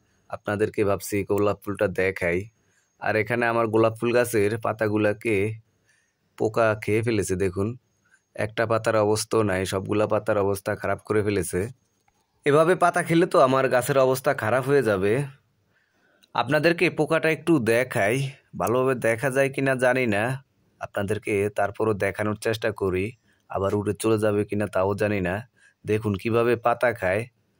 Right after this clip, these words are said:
এ-, এই পোকাটা কিন্তু পাতা খায় না, এই পাতাটাকে নিয়ে বাসা তৈরি করবে মনে হচ্ছে। দেখি কি করে, আপনাদেরকে দেখানোর চেষ্টা করি,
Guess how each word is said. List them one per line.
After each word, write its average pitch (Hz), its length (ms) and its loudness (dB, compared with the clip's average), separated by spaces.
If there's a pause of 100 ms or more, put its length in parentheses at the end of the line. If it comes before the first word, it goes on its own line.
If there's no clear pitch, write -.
(260)
এ-, - 180 -8
এই 143 100 0
পোকাটা 170 400 2
কিন্তু 190 300 2
পাতা 147 340 2
খায় 131 220 0
না, 135 120 2
এই 117 100 2
পাতাটাকে 131 580 0
নিয়ে 151 380 4
বাসা 113 320 0
তৈরি 131 240 0
করবে 117 300 2
মনে 110 220 2
হচ্ছে। 110 360 -2 (960)
দেখি 110 320 -2
কি 127 180 -6
করে, 101 300 2 (600)
আপনাদেরকে 101 560 -4
দেখানোর 104 500 -4
চেষ্টা 113 340 -4
করি, 98 280 -2